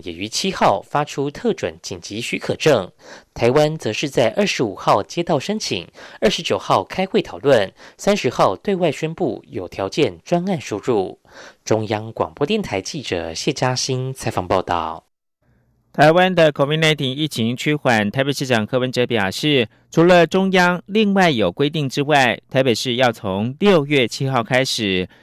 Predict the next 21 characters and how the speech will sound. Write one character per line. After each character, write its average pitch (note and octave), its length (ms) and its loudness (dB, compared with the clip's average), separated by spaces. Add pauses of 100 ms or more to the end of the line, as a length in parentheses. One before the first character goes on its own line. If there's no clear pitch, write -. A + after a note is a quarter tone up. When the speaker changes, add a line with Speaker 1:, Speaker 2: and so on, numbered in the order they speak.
(120)
Speaker 2:
原 D3+ 260 6
则 C#3+ 140 0
上 C#3 200 0
是 C3 220 -4
可 A#2+ 160 0
以 A2+ 400 0
全 F2+ 400 -2
面 D3 340 -2
的 G2+ 400 0
解 F2+ 300 -4
封。 B2+ 420 0 (280)
央 G3+ 160 4
广 D#3+ 100 2
记 C#3+ 160 -4
者 F2 480 -4 (220)
欧 E3+ 100 4
阳 C3 180 0
梦 C#3 140 -4
平 F#2 240 -12
报 G2+ 180 -4
道。 D#2 360 -10